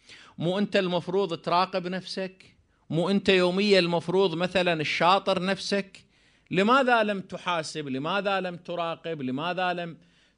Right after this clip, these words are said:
ت-، لي-، ليش؟ ليش تارك نفسك؟ وأنت تعرف أنه في يوم من الأيام ستقف وتحاسب على كل صغيرة وكبيرة، فلما هذا الإهمال؟ ليش هامل نفسك؟"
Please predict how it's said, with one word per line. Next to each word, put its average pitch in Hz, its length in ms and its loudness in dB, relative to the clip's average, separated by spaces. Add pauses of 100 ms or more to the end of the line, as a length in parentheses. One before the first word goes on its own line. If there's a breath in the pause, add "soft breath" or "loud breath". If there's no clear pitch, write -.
ت-، - 160 -18
لي-، 214 220 2
ليش؟ 208 580 4
ليش 202 280 -2
تارك 165 360 -4
نفسك؟ 123 380 -10
وأنت 151 300 -10
تعرف 214 440 -4
أنه 160 360 -8
في 151 220 -6
يوم 202 200 -4
من 220 260 -6
الأيام 220 580 -2 (320 loud breath)
ستقف 214 760 -2
وتحاسب 202 1080 0
على 160 480 -2
كل 147 300 -6
صغيرة 131 600 -8
وكبيرة، 107 760 -12 (600)
فلما 185 320 -8
هذا 151 200 -6
الإهمال؟ 120 480 -10 (1000)
ليش 147 260 -4
هامل 139 260 -4
نفسك؟" 117 460 -12